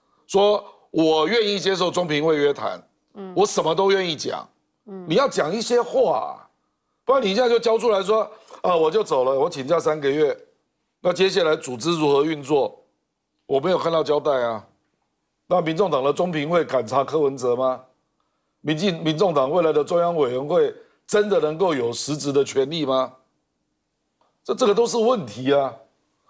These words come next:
Speaker 1: 那未来民众党结余的经费，真的就是由未来的党中央自己决定吗？要不要跟主席，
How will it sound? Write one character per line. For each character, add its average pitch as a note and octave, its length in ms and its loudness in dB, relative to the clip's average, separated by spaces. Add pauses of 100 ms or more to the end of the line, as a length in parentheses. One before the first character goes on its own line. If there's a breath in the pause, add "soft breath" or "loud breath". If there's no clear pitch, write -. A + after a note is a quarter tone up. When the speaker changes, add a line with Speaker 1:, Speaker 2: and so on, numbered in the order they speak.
(140)
Speaker 1:
那 F#3 360 2 (340 loud breath)
未 G#3+ 160 2
来 F3 160 2
民 F3 160 -8
众 F3+ 180 0
党 C3 360 0 (320 soft breath)
结 E3 220 0
余 G3 120 2
的 E3 140 2
经 F#3+ 280 -4
费， E3 400 2 (540)
真 G3+ 140 2
的 F3+ 120 -2
就 E3 120 -2
是 D#3 340 0
由 D3 220 4
未 F3+ 160 2
来 D3+ 100 2
的 C#3+ 120 0
党 A#2+ 180 -4
中 D3 140 2
央 D#3 120 0
自 D#3 100 -6
己 C3+ 80 -4
决 A#2+ 180 -2
定 C#3+ 180 -2
吗？ B2+ 260 -2 (920)
要 F3+ 120 2
不 F3+ 60 4
要 F3 60 4
跟 F3 160 -2
主 C3 140 -6
席， C3+ 320 -4